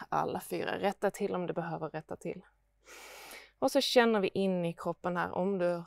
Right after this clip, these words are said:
har samlat på dig någon spänning.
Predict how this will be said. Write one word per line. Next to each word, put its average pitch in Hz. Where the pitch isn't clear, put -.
har 156
samlat 175
på 185
dig 175
någon 180
spänning. 170